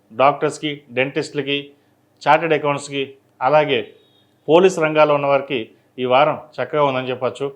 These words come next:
పోలీస్ రంగంలో ఉన్నవారికి మంచి ప్రమోషన్స్ వచ్చే అవకాశం గోచరిస్తుంది. ఏది ఏమైనా సరే గురుగ్రహ అనుగ్రహం వల్ల వీళ్ళకి చక్కగా ఈ వారం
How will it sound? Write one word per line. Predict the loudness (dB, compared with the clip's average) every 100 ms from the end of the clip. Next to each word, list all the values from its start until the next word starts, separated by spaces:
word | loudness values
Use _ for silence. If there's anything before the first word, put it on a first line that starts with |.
| _ _ _ -4
పోలీస్ | 0 0 0
రంగంలో | 0 0
ఉన్నవారికి | 2 0 0 -4 -6 -10 _ -14
మంచి | -4
ప్రమోషన్స్ | -2 0 -2 -2
వచ్చే | -4 -2
అవకాశం | -2 0 -2 -4 -10 _ -2
గోచరిస్తుంది. | -2 -2 -6 -10 -14 -14 -20 _ _ _ 0
ఏది | 2 2
ఏమైనా | 0 -2 -4
సరే | -2 -2 -2 -8 _ _ -2
గురుగ్రహ | 0 2 0 2 0
అనుగ్రహం | 0 -2 0
వల్ల | 0 4 4 2 -6 _ -4
వీళ్ళకి | -4 -4
చక్కగా | -8 -6 -4
ఈ | -2
వారం | 2 2 0